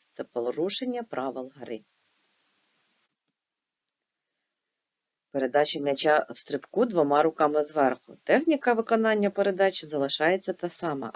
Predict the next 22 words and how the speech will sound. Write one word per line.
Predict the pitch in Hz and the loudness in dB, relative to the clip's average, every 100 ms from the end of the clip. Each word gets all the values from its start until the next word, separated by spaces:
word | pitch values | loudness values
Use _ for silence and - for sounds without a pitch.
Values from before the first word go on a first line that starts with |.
| - | -4
але | 135 151 131 - | 2 4 4 0
виконується | 123 - 180 220 208 202 | -10 0 2 4 2 -2
стрибок | 196 - 190 180 160 - 113 - _ | -6 0 0 2 -2 0 -6 -8 _
з | - 131 | -14 -4
місця | 147 254 - - | -2 -2 -2 -4
або | - 135 160 | -4 0 0
з | 180 | 2
розбігу, | 180 185 160 135 - - _ - - _ | -4 -6 -6 -6 -6 -18 _ -20 -20 _
поштовхом | - 240 - 262 - 190 | 4 4 4 -2 -2 -4
двох | 135 151 160 | 0 -2 -2
ніг. | 170 135 117 _ _ _ _ _ _ | -8 -8 -10 _ _ _ _ _ _
Передача | - 139 131 165 247 262 | -4 -2 2 2 4 0
виконується | 233 226 240 226 220 208 | -4 -2 -2 0 -2 -2
у | - - | -4 0
вищій | 156 220 - 214 | 0 2 -2 -4
точці | - 190 196 180 | -2 -2 -2 -12
стрибка | - 165 160 - 175 | -4 -4 -4 -2 0
за | 226 185 | 0 -2
рахунок | 147 - 143 139 - | -4 -6 -8 -6 -8
активного | - - 175 220 208 180 | -12 -4 -2 -2 -4 -6
розгинання | 143 135 135 135 127 135 135 | -6 -10 -14 -12 -10 -10 -10
рук. | 113 - _ | -12 -14 _